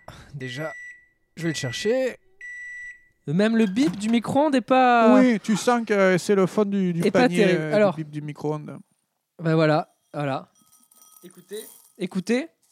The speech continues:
Speaker 1: Il a pas éclaté.
Speaker 2: Il a pas éclaté du tout,
Speaker 1: Il a
Speaker 2: quoi.
Speaker 1: pas éclaté.
Speaker 2: Il y a
Speaker 1: Alors
Speaker 2: un
Speaker 1: là
Speaker 2: grain sur trois
Speaker 1: Oh là là.
Speaker 2: qui n'a pas éclaté. Je serais tenté de dire que là, on prend les gens pour des pangolins.
Speaker 1: <laughs>
Speaker 2: Euh,
Speaker 1: Non mais, non mais,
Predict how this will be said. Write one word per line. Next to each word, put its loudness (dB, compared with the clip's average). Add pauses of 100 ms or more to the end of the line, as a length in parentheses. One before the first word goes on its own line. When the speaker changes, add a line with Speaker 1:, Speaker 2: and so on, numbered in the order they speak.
(1300)
Speaker 1:
Il -10
a -4
pas 2
éclaté. -2 (160)
Speaker 2:
Il 0
a 2
pas 2
éclaté -2
du -6
tout, -2
Speaker 1:
Il -2
a 0
Speaker 2:
quoi. -4
Speaker 1:
pas 2
éclaté. -4
Speaker 2:
Il 2
y 2
a 0
Speaker 1:
Alors 6
Speaker 2:
un 2
Speaker 1:
là 0
Speaker 2:
grain 4
sur -2
trois 2 (320)
Speaker 1:
Oh -8
là -12
là. -16
Speaker 2:
qui -6
n'a -2
pas 0
éclaté. -2 (140)
Je -4
serais 0
tenté -2
de -2
dire 0
que -2
là, 4
on 0
prend -2
les -2
gens 0
pour 0
des 0
pangolins. 0 (400)
Speaker 1:
<laughs> -10 (800)
Speaker 2:
Euh, -2 (160)
Speaker 1:
Non -
mais, -
non -10
mais, -12